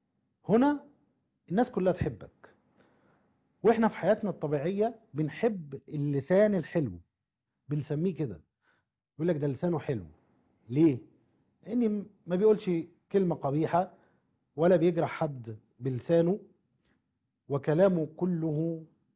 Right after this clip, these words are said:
أفضل ما يكون. هذه شخصية المسلم.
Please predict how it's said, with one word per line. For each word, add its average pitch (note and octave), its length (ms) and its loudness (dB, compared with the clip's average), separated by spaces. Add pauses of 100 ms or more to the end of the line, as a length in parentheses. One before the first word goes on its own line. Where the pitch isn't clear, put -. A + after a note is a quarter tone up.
(760)
أفضل D#3 380 -2
ما C#3 140 -2
يكون. A#2 440 -8 (1120)
هذه E3 520 -2 (320)
شخصية E3 680 -10
المسلم. A#2 460 -10